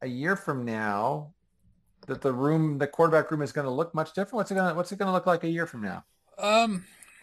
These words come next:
Speaker 2: so a couple things. First off, I don't know about you, but I really thought the Cowboys would find themselves a l-, l-, late round quarterback. And, you know, there was a few names on the list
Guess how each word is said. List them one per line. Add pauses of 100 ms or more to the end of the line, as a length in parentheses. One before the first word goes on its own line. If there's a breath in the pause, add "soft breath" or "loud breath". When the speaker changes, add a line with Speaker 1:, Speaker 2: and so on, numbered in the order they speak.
(220 loud breath)
Speaker 2:
so (720 loud breath)
a
couple
things. (460)
First
off, (180)
I
don't
know (240)
about
you,
but
I
really (300)
thought
the
Cowboys
would
find
themselves (520 soft breath)
a
l-, (120)
l-, (120)
late
round (440)
quarterback. (680 soft breath)
And,
you
know,
there
was
a
few
names
on
the
list